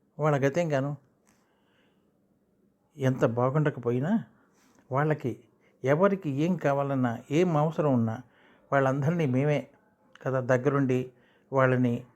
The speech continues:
మాతో పాటు తీసుకెళ్ళి అన్నీ సమకూరుస్తున్నాం. అయినా ఎవరి ధోరణి వాళ్ళదే.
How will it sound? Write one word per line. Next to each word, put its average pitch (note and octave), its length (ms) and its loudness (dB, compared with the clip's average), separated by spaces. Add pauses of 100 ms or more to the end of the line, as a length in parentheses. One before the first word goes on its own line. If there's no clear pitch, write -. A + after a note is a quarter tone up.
(100)
మాతో C#3+ 280 0
పాటు D3 200 0
తీసుకెళ్ళి A#2+ 600 -6 (460)
అన్నీ F3+ 220 2
సమకూరుస్తున్నాం. C3+ 920 -4 (800)
అయినా B3 340 4 (420)
ఎవరి F3 300 0
ధోరణి F3 460 -2
వాళ్ళదే. B2 440 -2